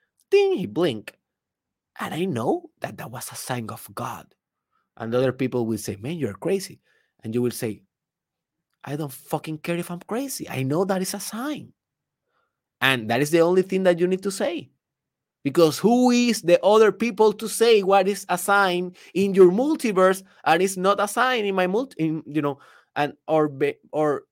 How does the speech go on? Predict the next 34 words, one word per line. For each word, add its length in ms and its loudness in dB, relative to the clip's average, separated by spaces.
who 340 -2
are 280 6
other 240 4
people 380 -4
to 120 -12
say 500 -6
that 180 -8
that 140 -4
is 120 -6
a 80 -6
sign 380 -2
or 120 -4
not 260 -4
in 140 -10
your 140 -6
multiverse, 640 -12
if 160 -12
they 140 0
are 100 6
in 120 0
another 240 -2
multiverse? 440 -4
So 180 -2
let 180 -2
me 80 -6
tell 160 -2
you 80 -6
something. 340 -8
I 80 -2
have 200 -6
a 160 -6
client 400 2
one 240 -4
day. 320 -8